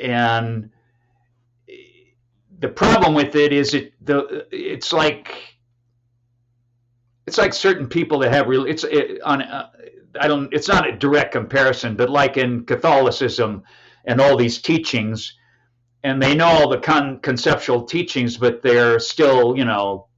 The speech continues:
abusing children and stuff like that. 'Cause they've, they've suppressed the emotions that still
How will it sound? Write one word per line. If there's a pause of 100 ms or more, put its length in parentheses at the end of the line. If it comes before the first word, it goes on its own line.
(400)
abusing
children
and
stuff
like
that. (1400)
'Cause
they've,
they've
suppressed
the
emotions
that
still